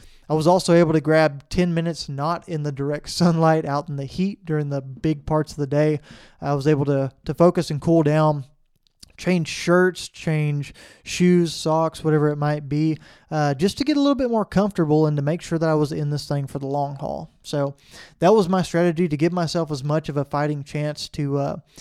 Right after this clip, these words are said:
to take care of myself as possible and to focus on the recovery side and to focus on the side that helped with the longevity of sticking to a race like this.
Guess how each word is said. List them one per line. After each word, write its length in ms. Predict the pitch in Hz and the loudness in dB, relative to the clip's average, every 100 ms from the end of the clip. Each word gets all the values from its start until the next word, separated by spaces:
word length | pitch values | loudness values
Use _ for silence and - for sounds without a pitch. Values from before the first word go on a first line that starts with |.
| - _ | -20 _
to 80 | 160 | -8
take 320 | - 180 190 | -2 -2 -2
care 240 | - 170 165 | -4 -2 0
of 120 | 131 | 0
myself 560 | 139 - - 160 156 - | -6 -6 -8 -8 -10 -12
as 140 | 156 | -12
possible 500 | - 135 135 - 143 | -6 -4 -4 -8 -8
and 80 | 143 | -6
to 60 | |
focus 320 | 139 156 151 160 | -2 -2 -2 -6
on 60 | |
the 80 | 147 | -6
recovery 480 | 139 - 175 160 151 | -4 2 4 4 0
side 420 | - 147 147 143 - - - | 0 0 0 -2 -8 -20 -6
and 100 | 151 | -2
to 60 | 147 | 4
focus 280 | 175 165 170 | 4 4 -2
on 100 | 160 | -2
the 80 | |
side 400 | - 151 147 143 | 0 2 4 2
that 260 | 143 143 - _ _ _ - | 0 -2 -4 _ _ _ 0
helped 240 | 175 175 | 4 4
with 100 | 170 | 2
the 80 | 160 | -2
longevity 800 | 143 143 151 151 139 143 135 135 | 0 2 2 2 2 2 0 -4
of 80 | 131 | -6
sticking 380 | - 147 151 139 | -4 -4 -4 -6
to 140 | 147 | -4
a 60 | 139 | -2
race 360 | 135 135 - | -2 -4 -6
like 240 | 151 147 - | -8 -8 -8
this. 440 | 165 - - - | -8 -6 -6 -8